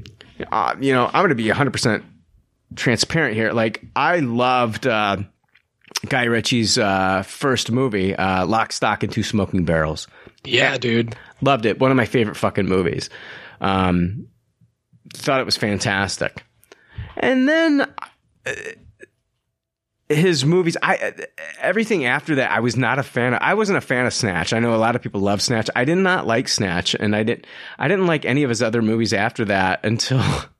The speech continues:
Speaker 1: <laughs> until most recent. I did like his Aladdin. I, I'm not gonna lie. I did like it. But then I loved,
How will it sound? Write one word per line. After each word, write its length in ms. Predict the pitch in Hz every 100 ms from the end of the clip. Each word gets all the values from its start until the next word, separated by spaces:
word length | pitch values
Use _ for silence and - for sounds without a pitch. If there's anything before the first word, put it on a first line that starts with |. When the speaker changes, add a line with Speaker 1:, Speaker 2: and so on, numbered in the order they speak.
| -
Speaker 1:
<laughs> 460 | - - - 151 -
until 420 | 123 123 156 143
most 300 | 131 123 -
recent. 240 | 123 139
I 80 | 127
did 180 | 127 117
like 200 | 101 98
his 120 | 107
Aladdin. 640 | 95 90 85 87 82 82 -
I, 180 | - 87
I'm 180 | - 90
not 160 | 87
gonna 160 | 87 85
lie. 320 | 85 85 82 - - - -
I 100 | 120
did 160 | 117 120
like 220 | 117 113
it. 100 | 123 - -
But 160 | - 156
then 160 | 170 151
I 140 | 160
loved, 640 | 135 139 160 165 135 -